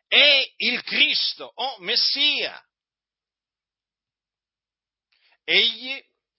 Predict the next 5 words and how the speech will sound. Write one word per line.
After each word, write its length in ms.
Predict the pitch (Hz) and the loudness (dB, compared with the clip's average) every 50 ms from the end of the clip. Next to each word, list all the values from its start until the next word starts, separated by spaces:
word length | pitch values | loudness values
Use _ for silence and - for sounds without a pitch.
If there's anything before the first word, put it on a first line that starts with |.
| _ _ _ _ _ _ _ _ _ _ _ _ _ _ _ | _ _ _ _ _ _ _ _ _ _ _ _ _ _ _
è 400 | - 147 160 170 180 180 196 - _ _ _ _ _ _ _ _ _ _ _ _ _ _ _ _ _ _ _ _ _ _ _ | -2 2 4 4 4 4 2 -2 _ _ _ _ _ _ _ _ _ _ _ _ _ _ _ _ _ _ _ _ _ _ _
colui 580 | - 156 165 180 185 165 127 98 - _ _ _ _ _ _ _ _ _ _ _ | -10 -8 -8 -6 -8 -8 -10 -14 -18 _ _ _ _ _ _ _ _ _ _ _
che 80 | - 117 | -16 -16
il 160 | 110 107 - | -14 -14 -4
Padre 640 | - 175 170 180 185 190 196 214 196 220 226 233 - | 2 4 6 6 6 4 0 -2 -8 -8 -8 -10 -12